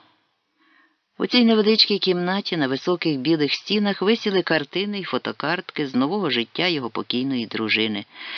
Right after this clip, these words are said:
насиченого цікавими подіями, яких у неї не було в домі її чоловіка. І той чоловік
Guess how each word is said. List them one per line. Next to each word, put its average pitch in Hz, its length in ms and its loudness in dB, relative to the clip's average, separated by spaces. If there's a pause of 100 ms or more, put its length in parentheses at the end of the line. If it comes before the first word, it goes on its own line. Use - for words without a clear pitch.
(140)
насиченого 135 760 0
цікавими 120 600 -2
подіями, 175 760 -4
яких 123 340 -2
у 120 40 0
неї 165 240 -2
не 156 120 0
було 110 280 0
в 147 80 -8
домі 139 300 0
її 107 280 -2
чоловіка. 98 640 -4 (1000)
І 139 100 2
той 170 200 2
чоловік 147 600 0